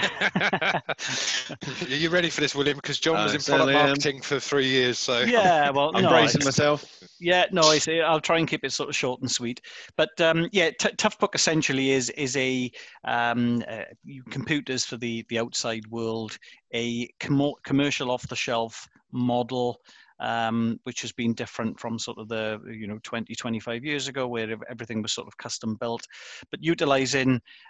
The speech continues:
Speaker 3: um, sort of commercial off-the-shelf technology, things like Intel platforms, um, operating systems from Microsoft, for example, sort of put together in, in a product portfolio that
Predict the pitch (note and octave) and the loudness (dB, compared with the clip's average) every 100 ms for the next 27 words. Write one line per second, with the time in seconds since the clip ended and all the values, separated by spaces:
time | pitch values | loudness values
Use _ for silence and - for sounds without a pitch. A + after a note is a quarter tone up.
0 | - B2 A#2+ A#2+ A#2+ A#2+ A#2+ A#2+ - C#3+ | -6 -2 0 0 -2 -6 -8 -10 -6 0
1 | D3 C3+ C3+ B2 - - B2+ A#2+ - - | 0 0 -2 -6 -6 -4 -2 -4 -8 -8
2 | C3 C3 B2+ C3 B2 - B2+ A#2+ A#2+ _ | -8 -4 -2 -2 -2 -4 -4 -6 -10 _
3 | B2 A2+ - G#2+ A#2+ A#2 A#2+ A2+ - A#2 | -6 -6 -6 -6 -6 -6 -6 -8 -4 -4
4 | - - A#2+ A#2 A#2 - - - - - | -4 -6 -4 -2 -2 -4 -10 -20 -16 -8
5 | A#2 A2+ A#2+ - A#2+ A2+ A#2 - A#2 - | -6 -6 -6 -6 -8 -6 -8 -6 -6 -6
6 | A2+ - A2 A2 A2+ A#2 - A2 - A2+ | -8 -6 -6 -4 -6 -10 -10 -10 -10 -12
7 | A2 A2+ A2 A2+ A2+ - - - - - | -8 -6 -6 -6 -6 -10 -20 -20 -16 -10
8 | - - - G3 - D3+ D3 C#3+ D3 C#3+ | -8 -8 -4 -4 -2 0 2 4 2 2
9 | C#3 - C3+ C3+ - C3+ C3 B2+ - C#3+ | -2 -4 -2 -2 -2 -2 -2 -2 -2 -2
10 | C#3 - C3+ - C3 B2+ B2+ A#2+ A#2 | -4 -6 -6 -6 -6 -6 -6 -6 -10